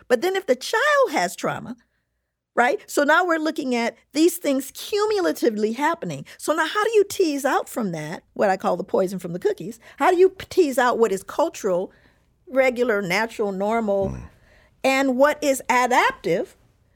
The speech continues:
Speaker 1: based on trying to survive, right?
Speaker 2: Mm.
Speaker 1: So what post-, what, what post-traumatic does is it takes a look at how we tease it out. How do we tease out,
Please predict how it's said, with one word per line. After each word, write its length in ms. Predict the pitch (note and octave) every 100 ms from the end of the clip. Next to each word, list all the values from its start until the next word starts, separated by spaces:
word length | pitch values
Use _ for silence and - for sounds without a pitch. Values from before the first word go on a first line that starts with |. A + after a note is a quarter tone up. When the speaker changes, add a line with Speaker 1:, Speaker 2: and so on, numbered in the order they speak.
| _ -
Speaker 1:
based 300 | A3 E4 -
on 120 | D4+
trying 220 | D#4+ - C#4
to 40 |
survive, 580 | C#4+ E4 E4 D4+ D#2+ - _ -
right? 280 | A3 A3+ -
Speaker 2:
Mm. 60 | - -
Speaker 1:
So 200 | - E4
what 280 | D4 D#4 -
post-, 400 | G#4+ G4+ - -
what, 240 | C#4 D4
what 140 | C4+ C4
post-traumatic 720 | G4 F#4 - C4+ C#4 A3+ G3
does 360 | B3 D#4+ C4 A3
is 100 | G#3+
it 120 | G#3+
takes 320 | - D4 -
a 40 | C4+
look 280 | A#3+ A#3
at 160 | A3+ G#3
how 160 | - C4
we 160 | B3+
tease 380 | - - C#4 A#3
it 100 | G#3+
out. 340 | G#3 B2 - - _ - _ _
How 120 | - D#4
do 80 |
we 140 | E4 D4+
tease 380 | - C#4+ C4 A3+
out, 420 | A3 G#3+ G3